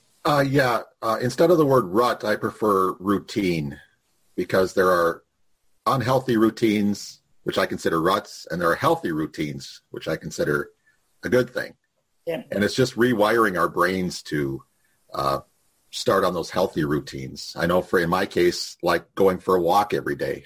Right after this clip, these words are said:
Speaker 1: I had to really push myself <laughs> in the beginning to
Speaker 2: Yeah.
Speaker 1: go for that walk every day, 'cause there's some days I don't feel like doing it, but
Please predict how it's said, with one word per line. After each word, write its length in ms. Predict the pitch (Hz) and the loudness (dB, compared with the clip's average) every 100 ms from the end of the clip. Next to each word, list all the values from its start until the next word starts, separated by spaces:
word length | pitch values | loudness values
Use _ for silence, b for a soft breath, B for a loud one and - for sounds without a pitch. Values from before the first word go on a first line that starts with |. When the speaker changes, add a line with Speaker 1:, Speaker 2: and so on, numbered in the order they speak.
| - | -4
Speaker 1:
I 100 | 92 | -2
had 220 | 104 139 | 2 2
to 80 | 104 | 2
really 200 | 117 117 | 2 2
push 280 | - 127 - | 0 -2 0
myself 540 | 82 - 76 71 - _ | -4 -2 -2 -4 -6 _
<laughs> 280 | - - - | -8 -8 -6
in 80 | 87 | -2
the 80 | 87 | -2
beginning 460 | 82 101 98 69 - _ _ _ _ _ - | 2 2 0 -2 -10 _ _ _ _ _ -4
to 120 | 87 | 0
Speaker 2:
Yeah. 80 | - | 2
Speaker 1:
go 120 | 90 | 0
for 120 | 87 | 0
that 160 | 78 76 | -2 0
walk 260 | 90 95 69 | 0 0 -2
every 120 | 71 | -4
day, 80 | 71 | -4
'cause 80 | - | -2
there's 200 | 87 - | -2 0
some 160 | 120 | 0
days 180 | 101 92 | 2 2
I 80 | 87 | 2
don't 200 | 90 - | 2 2
feel 120 | 98 | 2
like 180 | 90 80 | 2 2
doing 220 | 104 120 78 | 2 4 2
it, 140 | - | -2
but 180 | 80 | -6